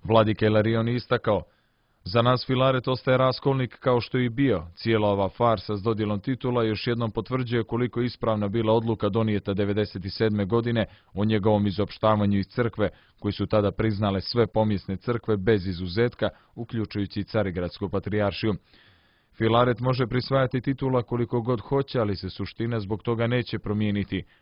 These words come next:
On nije bio patrijarh, a nije to ni sada. Dakle, nije ni svjatejši, ni blaženjejši.” Ne čudi toliko to što Filaret, ohrabren podrškom Carigrada, prisvaja nove titule,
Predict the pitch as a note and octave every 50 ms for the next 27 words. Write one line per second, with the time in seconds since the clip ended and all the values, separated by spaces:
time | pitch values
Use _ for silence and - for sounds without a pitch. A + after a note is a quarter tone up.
0 | _ - G2 G#2 G#2 G2 F#2+ G2 G#2+ A#2+ A#2+ G#2+ G2+ A#2+ A#2+ A2+ G2+ - A2+ -
1 | - B2 A#2+ A#2+ A#2 A2 G2 - _ _ _ - - G2+ A2 G#2 G2+ - - G#2
2 | G2+ G2+ - - - A2 G#2+ F#2 F#2+ D#2+ - _ _ _ - F#2 F2 A2 G2 -
3 | - F2+ F2+ G2+ G#2+ G#2 F#2+ F2+ E2 - - - A2+ A#2 A2+ - B2 A#2 G#2+ -
4 | - A#2+ G2 - - - - - A2 A2+ A#2+ A2 F#2 G#2+ G2+ F#2+ E2 F#2+ F2+ F2+
5 | F2+ F2 F2 - - G2 F2 - _ _ _ _ _ _ _ _ _ _ _ _
6 | _ _ - G#2+ A#2+ C3 C3 - D3 C#3 C#3+ B2 - C3+ C3+ D3+ C#3+ - C3 A#2+
7 | C#3+ C#3 C3+ - - B2 - B2+ B2 B2 C3+ C#3 C3+ B2+ A2 - B2+ B2 - C3
8 | B2+ A#2 A2+ A2+ G#2+ G2+ - B2 A#2+ A#2+ G#2+ - - A2+ G#2 - B2 B2 B2+ A#2+
9 | A#2 A2+ A2 G#2 G2+ - - A2+ A#2 - - A#2 A2+ A2 A2+ B2 A#2+ A2+ G#2 G2+
10 | - C3+ B2+ - C3 A#2+ A2+ G2